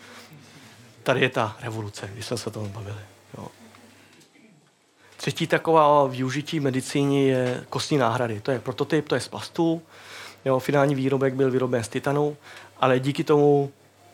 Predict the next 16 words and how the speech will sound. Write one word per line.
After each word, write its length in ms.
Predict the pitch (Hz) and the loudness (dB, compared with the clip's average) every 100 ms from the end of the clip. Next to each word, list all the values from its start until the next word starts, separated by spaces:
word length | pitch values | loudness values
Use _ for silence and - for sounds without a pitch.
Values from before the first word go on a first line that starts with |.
| - - - - | -20 -20 -20 -14
že 200 | 123 135 | -2 -2
to 200 | - 147 | 0 4
je 180 | 135 131 | 6 4
prostě 340 | 135 - - | 0 -2 0
na 300 | 135 127 110 - _ _ - _ _ _ _ | 2 0 -4 -10 _ _ -20 _ _ _ _
desetiny, 520 | 139 - 147 - 151 | -2 0 -2 0 0
setiny 320 | 139 139 151 | 0 -2 0
milimetrů 260 | 143 139 156 | 2 2 0
přesně 340 | 147 135 - | -4 -6 -4
jste 120 | 139 135 | -4 -4
schopni 300 | - 131 131 | -6 -6 -4
vyrobit, 440 | 131 135 139 131 | 0 2 2 0
takže 200 | 123 123 | -2 -6
ten 120 | 127 | -6
finální 340 | - 135 135 131 | -4 0 0 0
výrobek 480 | 123 131 127 123 | 0 2 2 -2